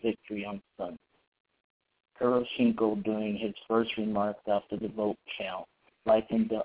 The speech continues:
armed separatists in the east to the lawless nature of Somali pirates, the New York Times reported. Svetla-, Svetoslav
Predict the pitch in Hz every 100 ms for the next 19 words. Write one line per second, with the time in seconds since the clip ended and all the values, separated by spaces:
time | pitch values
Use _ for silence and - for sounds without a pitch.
0 | - - - 226 - 208 - 107 - 107
1 | 104 104 104 107 - 117 107 110 - 107
2 | 95 92 104 104 104 107 - 101 101 104
3 | - 107 104 - _ _ _ 107 - -
4 | 98 104 104 110 - - 113 101 90 -
5 | - 101 98 101 101 104 104 - 104 101
6 | 104 113 120 - 104 90 - _ _ _
7 | _ _ _ _ _ _ - - 170 -
8 | _ - - _ _ _ _ _ _ -
9 | - _ _ - 104 101 120 123 135 131
10 | - - - - - - - - 117 131
11 | 139 127 - - 123 120 117 113